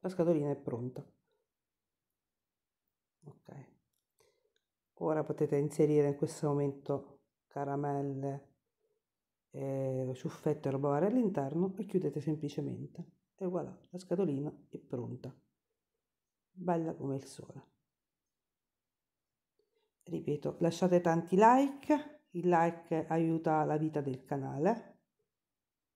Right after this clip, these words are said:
Poi ovviamente date, se c'è qualche imperfezione la piegate con le mani, ma è perfetta.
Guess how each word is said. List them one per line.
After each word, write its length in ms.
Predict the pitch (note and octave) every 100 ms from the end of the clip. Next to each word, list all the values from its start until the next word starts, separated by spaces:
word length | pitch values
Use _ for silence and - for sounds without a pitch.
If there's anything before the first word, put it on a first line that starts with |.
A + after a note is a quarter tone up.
| _ -
Poi 200 | D3 B2+
ovviamente 680 | C3 C3+ C3+ - - - _ _
date, 220 | - - - - _ _ _ _ _
se 140 | D3+
c'è 160 | - D3+
qualche 220 | D3+ D#3
imperfezione 500 | C#3+ D3 C#3 - D3
la 100 | C#3
piegate 320 | C#3 C3 C3
con 120 | C3
le 100 | C#3
mani, 360 | F#3+ D3 C3+ D#3
ma 200 | E3 C#3+ - - _ _ _ _ _ _
è 140 | - -
perfetta. 1080 | _ C3+ - - C3 B2 _ G3+ A3 -